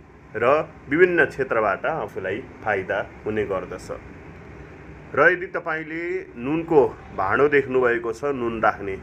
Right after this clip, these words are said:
भाँडो देख्नुभएको छ भने त्यो सपना त गृहस्थी सुखको लागि, यदि वैवाहिक हुनुहुन्छ भने गृहस्थी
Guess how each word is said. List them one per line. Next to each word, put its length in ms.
भाँडो 240
देख्नुभएको 600
छ 100
भने 260
त्यो 160
सपना 420
त 240
गृहस्थी 500
सुखको 460
लागि, 380
यदि 200
वैवाहिक 400
हुनुहुन्छ 340
भने 280
गृहस्थी 440